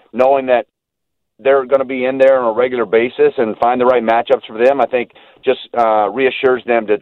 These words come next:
to be who they are. And they're really good hitters. They're really good players. Uh, Frank's gotten so much better on defense in his short time here, continues to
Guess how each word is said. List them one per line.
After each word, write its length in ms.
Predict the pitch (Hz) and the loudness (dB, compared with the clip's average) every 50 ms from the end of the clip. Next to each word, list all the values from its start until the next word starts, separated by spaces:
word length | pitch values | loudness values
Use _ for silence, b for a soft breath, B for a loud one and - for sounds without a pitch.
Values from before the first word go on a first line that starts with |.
| _ _ - | _ _ 0
to 200 | 107 101 95 87 85 _ _ 107 | 2 2 2 0 -6 _ _ -4
be 180 | 120 143 139 131 | -2 0 0 2
who 160 | 131 135 131 | 2 2 2
they 160 | 120 113 110 | 4 4 4
are. 320 | 117 117 110 101 98 95 | 2 2 2 0 0 -2
And 180 | 95 95 87 b b b b b b | -4 -6 -12 b b b b b b
they're 100 | 113 123 | -4 0
really 240 | 131 151 156 151 135 | 0 2 0 2 2
good 160 | 139 131 123 | 2 0 2
hitters. 420 | 120 135 139 135 135 131 123 120 - | 2 0 2 2 2 0 0 -2 -4
They're 100 | 120 113 | -6 -2
really 220 | 113 131 135 139 | -2 0 0 0
good 180 | 127 127 123 - | 0 0 -2 -2
players. 540 | - - 127 127 127 127 123 123 120 117 107 - b b b b b b | -2 0 0 2 2 2 2 0 -2 -2 -6 -10 b b b b b b
Uh, 320 | - 107 107 107 101 98 | -2 0 0 2 0 -2
Frank's 300 | - - 131 131 127 113 - - _ _ _ _ _ _ _ | -2 -2 -2 -2 -2 -4 -12 -20 _ _ _ _ _ _ _
gotten 220 | 139 131 117 107 - - | -2 -2 -2 -2 -4 -2
so 80 | 147 | 0
much 180 | 135 131 123 - | 0 0 -4 -2
better 300 | _ 131 127 127 127 127 | _ 0 0 2 2 2
on 180 | 123 117 113 98 _ | 0 0 -2 -6 _
defense 500 | 120 127 127 - - 127 127 123 117 - | -10 -10 -10 -4 -2 -2 -2 -2 -4 -6
in 80 | 131 127 | -8 -8
his 100 | 110 107 - - | -8 -8 -6 -2
short 220 | 135 123 113 110 | 0 0 0 0
time 280 | - 135 127 120 117 117 | -2 -2 0 0 -2 -2
here, 400 | 110 127 123 120 117 117 117 113 B B B B | -4 -4 -2 0 0 0 0 -2 B B B B
continues 360 | - 120 113 131 131 123 117 | -8 -6 -4 -2 -2 -2 -2
to 260 | - 127 117 110 107 | 0 2 2 2 0